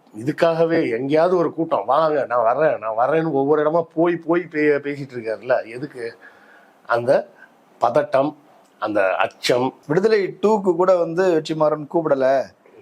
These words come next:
Speaker 2: அப்படின்னு சொல்லி இவரே ஃபோன் பண்ணி கூப்பிட்டு, அ-, அப்பவும் கூட வெற்றிமாறன் கூட இல்லாம அவர் விலகிட்டாரு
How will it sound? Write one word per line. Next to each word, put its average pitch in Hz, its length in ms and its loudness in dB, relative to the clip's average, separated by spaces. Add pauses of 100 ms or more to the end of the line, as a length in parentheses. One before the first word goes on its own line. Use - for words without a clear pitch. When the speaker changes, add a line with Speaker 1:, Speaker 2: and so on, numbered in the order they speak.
(140)
Speaker 2:
அப்படின்னு 143 260 -2
சொல்லி 160 260 0
இவரே 165 240 2
ஃபோன் 160 300 -2
பண்ணி 147 180 -4
கூப்பிட்டு, 156 640 -2 (600)
அ-, 139 120 0 (100)
அப்பவும் 220 300 0
கூட 233 140 2
வெற்றிமாறன் 190 520 0
கூட 185 220 2
இல்லாம 156 360 0
அவர் 151 240 0
விலகிட்டாரு 143 680 0